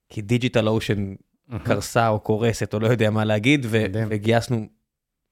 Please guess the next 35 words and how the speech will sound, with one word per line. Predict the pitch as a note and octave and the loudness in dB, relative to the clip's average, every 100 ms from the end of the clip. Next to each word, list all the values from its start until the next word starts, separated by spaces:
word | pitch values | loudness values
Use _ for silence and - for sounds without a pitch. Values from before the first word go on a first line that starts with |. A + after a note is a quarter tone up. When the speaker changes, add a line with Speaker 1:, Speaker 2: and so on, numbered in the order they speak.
| _ | _
Speaker 1:
פשוט | - B2 | -4 -2
אנשים | A2 B2 | 0 0
נהדרים | A#2+ A2 G#2 G#2+ A2 A2 A2 G#2 G2+ | 0 2 0 0 0 0 -2 -6 -6
במכה | G#2+ G#2+ A2+ | -4 0 0
אחת | G#2 A#2 G#2+ _ - | 0 -2 -6 _ -20
משם. | G#2 G#2+ F#2 G2+ _ _ | -10 -6 -6 -10 _ _
Speaker 2:
כן, | - C#3 | -4 0
יש | C3 G#2+ | 0 -2
שם | A#2+ | -2
מלא, | G#2+ A2 A2 G#2 | -2 -2 -2 -4
יש | G2+ G#2+ | -8 -6
מלא | G#2 G#2+ | -4 -4
קנדים | - G#2 G#2 G#2 G2+ | -4 -6 -4 -4 -4
מדהימים. | G2+ G#2 G2+ G2 - _ _ _ _ _ | -4 -4 -6 -10 -16 _ _ _ _ _
Speaker 1:
כן, | F#3+ G3+ | 0 0
אתה | C#3 C3 C3 C3+ | 0 -2 0 2
אומר | D3 C#3+ | 4 4
אפילו | - D#3 - _ | 0 -4 -6 _
קנדים. | - C3 B2 A#2+ G2+ G2 | -4 0 2 0 -2 -2
אני | A2+ | -2
אפילו | A#2 F3+ | 0 0
לא | F#3+ | 0
אומר | F#3 | 0
קנדים, | C#3 D3 B2+ | 0 0 0
זה | G#2+ | -2
אנשים | A2 D3+ | 0 0
שחיים | C#3+ A2 C#3 | 2 2 2
בקנדה. | A#2+ B2 B2+ G#2 - _ _ | 2 2 2 -2 -8 _ _
Speaker 2:
כן. | A#2 G2+ - _ _ | -6 -6 -10 _ _
Speaker 1:
כי, | - D#3+ - | -2 0 0
כי | - | 0
אני | D3 | 0
רואה | C#3 D#3 | 2 0
את | F#3 | 0
מי | - | 0